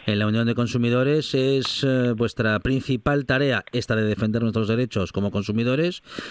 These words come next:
y lo hacéis, bueno, pues, eh, eh, para todos y todas los consumidores,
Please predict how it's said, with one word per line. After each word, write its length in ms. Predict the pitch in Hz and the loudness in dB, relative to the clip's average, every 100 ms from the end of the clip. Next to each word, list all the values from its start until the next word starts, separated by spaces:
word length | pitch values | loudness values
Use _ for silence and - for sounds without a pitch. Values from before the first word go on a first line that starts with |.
| - | -6
y 200 | - 104 | 0 2
lo 120 | 101 | 2
hacéis, 580 | 101 - 127 160 175 - - | 0 0 0 2 0 -4 -4
bueno, 180 | 120 90 | -4 -2
pues, 400 | 87 85 - 98 | 0 0 0 0
eh, 280 | 87 87 87 | 0 -2 -2
eh, 200 | 98 85 | -2 -2
para 220 | - 87 | -2 -2
todos 300 | 82 113 131 | 0 0 0
y 80 | 123 | 0
todas 260 | 123 127 117 | 0 0 0
los 300 | 123 127 120 | 0 0 0
consumidores, 680 | 123 117 120 127 175 131 | -2 0 0 2 2 0